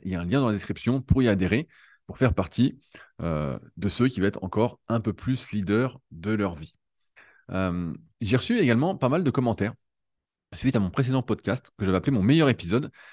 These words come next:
Et comme à chaque fois, <laughs> ou presque, ça me fait sourire, c'est que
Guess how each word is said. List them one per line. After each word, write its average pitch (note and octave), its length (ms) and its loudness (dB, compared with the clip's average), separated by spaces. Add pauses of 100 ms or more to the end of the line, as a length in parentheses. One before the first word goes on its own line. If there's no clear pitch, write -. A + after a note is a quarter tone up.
(280)
Et F#2+ 100 0
comme D#3 360 6
à A2+ 100 4
chaque - 220 -2
fois, G#2 300 2
<laughs> - 480 0
ou C#3 60 2 (200)
presque, D3+ 360 -4
ça F#2 60 -6
me G2 60 -4
fait G#2 160 -8
sourire, B2+ 280 -4 (560)
c'est A#2 140 0
que D#3 260 6